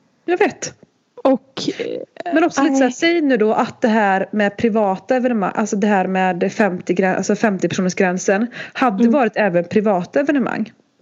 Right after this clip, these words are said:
Speaker 2: Men då kan
Speaker 1: Då,
Speaker 2: jag bli lite så här,
Speaker 1: då
Speaker 2: varför är det inte bara det? Alltså,
Speaker 1: Nej.
Speaker 2: varför
Speaker 1: Men jag
Speaker 2: hålla
Speaker 1: menar bara,
Speaker 2: på?
Speaker 1: då hade ju inte jag hostat en fest nu med fyrtionio
Speaker 2: Nej, nej, nej,
Speaker 1: personer.
Speaker 2: nej.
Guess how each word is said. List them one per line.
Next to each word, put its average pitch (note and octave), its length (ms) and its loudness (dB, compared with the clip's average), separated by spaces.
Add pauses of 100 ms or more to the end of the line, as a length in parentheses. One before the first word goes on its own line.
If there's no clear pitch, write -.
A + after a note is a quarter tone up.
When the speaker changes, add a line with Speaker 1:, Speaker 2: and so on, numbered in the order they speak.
(1000)
Speaker 2:
Men D4+ 120 2
då D4 100 2
kan - 120 2
Speaker 1:
Då, D#4+ 60 4
Speaker 2:
jag C#4 60 0
bli C4+ 160 0
lite B3 180 0
så D4 60 6
här, C4+ 120 4
Speaker 1:
då A3+ 60 -2
Speaker 2:
varför C#4 380 0
är A3+ 200 2
det A3+ 80 0
inte E4 180 -2
bara G#3 220 0
det? G3+ 180 -4 (500)
Alltså, D4+ 260 2
Speaker 1:
Nej. C4+ 300 0
Speaker 2:
varför C#4 580 0
Speaker 1:
Men C#4+ 80 2
jag D4 60 2
Speaker 2:
hålla B3+ 140 2
Speaker 1:
menar C4 100 2
bara, A#3+ 340 2
Speaker 2:
på? A3 280 -4
Speaker 1:
då B3+ 240 2
hade B3+ 240 0
ju D4+ 60 2
inte C#4 200 -2
jag G#3+ 280 2
hostat A3 480 -2
en A3 80 0
fest - 480 -6
nu E3+ 260 0
med - 120 0
fyrtionio A#3+ 360 0
Speaker 2:
Nej, B3+ 120 2
nej, G3+ 140 -2
nej, B3+ 180 0
Speaker 1:
personer. G3+ 280 -4
Speaker 2:
nej. A3 100 -20